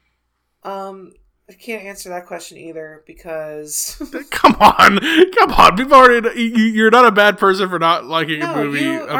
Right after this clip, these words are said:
Speaker 1: already know
Speaker 2: serious
Speaker 1: how
Speaker 2: thing.
Speaker 1: I grade if I would recommend things. I would
Speaker 2: Oh,
Speaker 1: recommend,
Speaker 2: yeah.
Speaker 1: I would
Speaker 2: In a weird
Speaker 1: recommend this to
Speaker 2: way.
Speaker 1: people because I think it's an important topic to bring up. But this isn't the movie I would bring, wa-, tell you to watch. I don't have one in the back in my, my mind to say otherwise, but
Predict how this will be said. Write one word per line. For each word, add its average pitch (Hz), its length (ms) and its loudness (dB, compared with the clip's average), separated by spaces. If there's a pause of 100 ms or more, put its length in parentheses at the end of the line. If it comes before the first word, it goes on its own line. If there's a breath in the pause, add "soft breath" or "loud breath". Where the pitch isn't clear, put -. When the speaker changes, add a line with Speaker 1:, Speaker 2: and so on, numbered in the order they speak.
Speaker 1:
already 285 200 -6
know 277 60 -6
Speaker 2:
serious 262 160 -4
Speaker 1:
how 247 160 -6
Speaker 2:
thing. 233 80 -2
Speaker 1:
I 226 60 -2
grade 208 340 -8
if 202 140 -12
I 190 100 -6
would 185 100 -8
recommend 160 680 -14
things. 131 560 -18 (840)
I 190 80 -8
would 143 120 -6
Speaker 2:
Oh, 123 80 -4
Speaker 1:
recommend, 98 240 -6
Speaker 2:
yeah. 92 200 -8 (240)
Speaker 1:
I 220 100 -4
would 247 160 -10
Speaker 2:
In - 40 -8
a 247 100 -6
weird 247 40 -16
Speaker 1:
recommend 247 400 -10
this 247 120 -14
to 254 100 -14
Speaker 2:
way. - 40 -18
Speaker 1:
people 220 240 -12
because 220 300 -14
I 208 80 -8
think 208 240 -14
it's 220 140 -18
an 202 80 -18
important 208 460 -16
topic 220 500 -10
to 190 100 -18
bring 170 260 -12
up. 160 300 -12 (720)
But 196 160 -8
this 226 180 -10
isn't 254 240 -14
the 220 80 -14
movie 214 380 -12
I 185 80 -6
would 185 160 -10
bring, 190 340 -14
wa-, 185 220 -12
tell 202 200 -12
you 190 120 -14
to 185 60 -16
watch. 170 260 -12
I - 40 -12
don't 170 140 -16
have 165 180 -10
one 147 120 -16
in 139 80 -20
the 139 60 -20
back 151 280 -18 (100)
in 147 160 -20
my, 139 120 -20
my 139 120 -20
mind 143 340 -16
to 135 60 -20
say 180 380 -8
otherwise, 139 600 -16
but - 240 -16